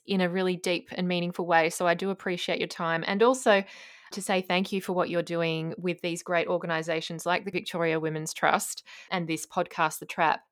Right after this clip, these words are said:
because it really has opened my eyes, and I know it will for many others. If they haven't yet listened, or if they have, they'll know what I'm talking about. So thank you for everything you're doing and continue to do,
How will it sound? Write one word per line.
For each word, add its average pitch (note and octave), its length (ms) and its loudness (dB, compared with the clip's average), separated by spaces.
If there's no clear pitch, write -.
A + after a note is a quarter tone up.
because F3+ 220 -6
it E3+ 100 -4
really F3+ 260 2
has E3 320 0
opened E3+ 400 -2
my E3 240 2
eyes, D3+ 380 0
and E3+ 160 -2
I D#3+ 80 2
know E3 180 2
it - 80 -4
will D3+ 440 0
for - 160 -4
many E3 280 0
others. D#3+ 380 -2
If F3+ 120 -12
they E3 80 2
haven't E3 320 0
yet E3 200 -2
listened, G3 500 0
or E3+ 80 4
if E3+ 100 -4
they E3+ 140 4
have, F3+ 400 2
they'll E3+ 140 -2
know E3+ 140 0
what E3 100 2
I'm E3 100 -2
talking F3+ 340 -2
about. E3 320 0
So F3 520 4
thank A3 180 0
you A3+ 60 -4
for A3 100 0
everything G3+ 340 0
you're F#3+ 100 2
doing F#3 560 0
and F3+ 220 0
continue G3 380 0
to F3+ 100 -8
do, F3 380 0